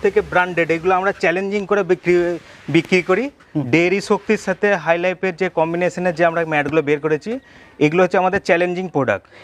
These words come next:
Speaker 2: এটা কি
Speaker 1: এ-
Speaker 2: two in one?
Speaker 1: না, এটা সিঙ্গেল কালার।
Speaker 2: সিঙ্গেল?
Speaker 1: হ্যাঁ, এটা
Speaker 2: কোন দিক,
Speaker 1: এ-
Speaker 2: কোন দিক, উম, দিয়ে যাবে? এদিকটা?
Speaker 1: হ্যাঁ, এই, এইটা নিচের দিকে থাকবে, এটা উপর দিকে থাকবে।
Speaker 2: এটা উপরের দিকে?
Speaker 1: হুম। এছাড়াও আপনি আমাদের কাছে কমা দামিও ম্যা-, ম্যাট পাবেন, যেমন ক-, অনেকজন আছে আপনার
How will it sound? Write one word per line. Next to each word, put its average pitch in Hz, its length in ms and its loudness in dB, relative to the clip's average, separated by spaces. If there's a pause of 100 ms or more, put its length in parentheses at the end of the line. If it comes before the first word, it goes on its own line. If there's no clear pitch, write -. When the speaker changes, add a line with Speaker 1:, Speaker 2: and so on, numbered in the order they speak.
(120)
Speaker 2:
এটা 196 140 4
কি 233 80 2
Speaker 1:
এ- 277 40 -2
Speaker 2:
two 254 240 0
in 262 120 0
one? 165 100 -6 (220)
Speaker 1:
না, 151 220 -2
এটা 156 180 -2
সিঙ্গেল 175 360 -2
কালার। 113 280 -2
Speaker 2:
সিঙ্গেল? 170 360 -6 (220)
Speaker 1:
হ্যাঁ, 113 260 0
এটা 151 220 2
Speaker 2:
কোন 226 100 2
দিক, 220 140 0
Speaker 1:
এ- 196 160 4
Speaker 2:
কোন 214 200 -2
দিক, 202 180 -6
উম, 160 500 -2
দিয়ে 143 160 0
যাবে? 131 180 -6
এদিকটা? 180 360 2 (760)
Speaker 1:
হ্যাঁ, 120 200 2
এই, 147 200 4
এইটা 160 340 2
নিচের 165 240 -2
দিকে 170 160 0
থাকবে, 185 320 -2
এটা 147 120 2
উপর 113 180 -4
দিকে 101 200 -8
থাকবে। 104 300 -2
Speaker 2:
এটা 180 100 4
উপরের 208 240 0
দিকে? 151 180 -6 (200)
Speaker 1:
হুম। 101 140 -10 (1800)
এছাড়াও 196 380 4
আপনি 196 260 0
আমাদের 202 340 0
কাছে 208 280 0
কমা 180 260 0
দামিও 196 300 -2
ম্যা-, 180 280 0
ম্যাট 175 260 -2
পাবেন, 170 420 -2
যেমন 160 320 -2
ক-, 151 120 -6
অনেকজন 151 500 0
আছে 151 280 0
আপনার 156 280 0